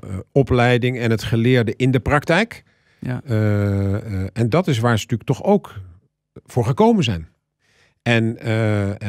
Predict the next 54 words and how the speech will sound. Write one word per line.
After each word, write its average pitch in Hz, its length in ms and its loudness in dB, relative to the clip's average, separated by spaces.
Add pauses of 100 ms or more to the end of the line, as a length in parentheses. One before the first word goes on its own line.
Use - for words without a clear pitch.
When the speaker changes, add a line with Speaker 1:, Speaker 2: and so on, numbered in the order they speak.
(140)
Speaker 1:
en 135 180 0
vervolgens 156 500 2
kunnen 156 240 2
we 123 80 2
ze 104 140 -2
wel, 101 360 2
als - 160 -4
ze 120 120 -2
dat 110 200 -4
een 104 80 -2
tijd 110 220 2
gedaan 147 340 0
hebben, 98 260 -2
ook 147 200 0
als 117 160 -4
ze, - 80 -8
en 107 120 0
ze 98 100 -2
blijven 170 340 4
bij 110 100 2
ons, 120 180 -2
kunnen 131 200 0
we 113 60 -2
ze 98 80 -4
ook 110 260 -4 (440)
allerlei 113 400 -2 (120)
banen, 127 640 0 (180)
wat 110 220 -4
wij 107 160 0
bij 101 120 0
de 104 60 0
marine 107 320 0
dan 98 320 -4
een 104 240 -4
walfunctie 143 580 0
noemden, 151 340 -2 (200)
hè, 131 120 -6 (340)
dat 120 180 -6
je 127 80 -4
niet 135 140 0
alleen 98 200 -2
vaart, 165 400 0
maar 160 80 -4
dat 110 140 -2
je 107 80 -10
ook, 98 240 -8
eh, 98 180 -6
eh, 98 60 -8 (840)
instructeur 127 540 0
wordt 190 340 -2
Speaker 2:
Ja. 160 120 -2
Speaker 1:
op 139 60 -6
een 117 80 -4
opleiding. 147 540 0